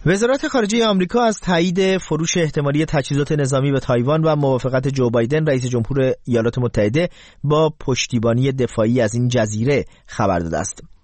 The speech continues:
در بیانیه‌ای که کاخ سفید منتشر کرده، بدون ارائهٔ جزئیاتی گفته شده که آقای بایدن به وزارت خارجهٔ آمریکا اختیار داده تا پانصد و هفتاد و یک میلیون دلار از بودجهٔ خدمات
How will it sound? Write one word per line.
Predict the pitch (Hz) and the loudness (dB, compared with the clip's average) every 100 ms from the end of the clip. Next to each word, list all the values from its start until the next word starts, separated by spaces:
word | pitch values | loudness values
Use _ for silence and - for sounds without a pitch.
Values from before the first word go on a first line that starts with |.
| - | -4
در | 131 127 | 0 2
بیانیه‌ای | 123 120 120 117 123 | 2 0 0 0 0
که | 117 127 | 0 -4
کاخ | - 123 123 | -2 -2 -2
سفید | - 117 123 117 | -2 -2 0 0
منتشر | 113 120 | 0 -2
کرده، | 127 151 180 196 - - - | 0 0 0 -2 -6 -14 -2
بدون | 185 180 170 | 0 2 2
ارائهٔ | 139 127 127 135 | 2 2 2 0
جزئیاتی | 131 117 120 - | 0 0 -2 0
گفته | 117 - 131 | -2 -2 -2
شده | 127 120 | -2 0
که | |
آقای | 120 113 | 2 2
بایدن | 104 110 123 165 160 - - | 2 2 2 -2 -4 -14 -4
به | 131 | -2
وزارت | 131 127 127 | 0 0 0
خارجهٔ | 123 113 123 | 0 0 0
آمریکا | 117 113 139 | 0 0 -2
اختیار | 120 120 - 147 185 | 0 -2 0 0 2
داده | 185 190 185 - - | 0 -2 -4 -12 -6
تا | 196 | -4
پانصد | 175 151 135 151 | 0 -2 0 0
و | 143 | 0
هفتاد | 131 - 113 | 0 0 0
و | 117 | 0
یک | 151 143 | 0 0
میلیون | 117 113 | 0 0
دلار | 110 110 123 | 2 2 2
از | 117 113 | 0 -2
بودجهٔ | 110 101 131 127 | -4 -2 -2 -2
خدمات | 131 117 107 113 | -2 0 2 0